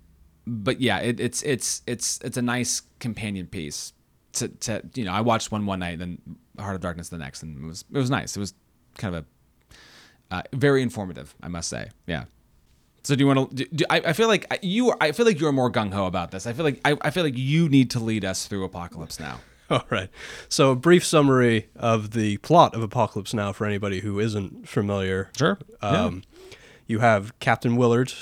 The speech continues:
Speaker 2: played by Martin Sheen. He is wasting away when we first meet him at a, uh, random hotel room in Saigon,
Speaker 1: Mm-hmm.
Speaker 2: waiting for a mission.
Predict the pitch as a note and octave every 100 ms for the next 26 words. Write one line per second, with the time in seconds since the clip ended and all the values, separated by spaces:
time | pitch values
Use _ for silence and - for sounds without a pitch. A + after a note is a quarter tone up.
0 | - - A2 G#2+ G#2+ A2+ A2 - A2 G#2+
1 | G#2 G#2 G2 F#2+ - - G#2 A2+ D3+ C#3+
2 | - B2 A2 A2 G2+ F#2 F#2 F#2 F#2 G2+
3 | F#2+ G2 F#2+ - F2+ F2 F2 F#2+ F2+ -
4 | - F2+ F2 F2 E2+ F2 G#2 _ - -
5 | _ - - G2+ G#2+ A#2 A2+ G#2 A#2 G#2
6 | - G2+ G2 G2 F#2+ F2+ - F#2+ F2+ G2+
7 | G2+ F#2+ F#2 G2 A2+ A2+ G#2 - G#2 G2
8 | F#2+ - G2 F#2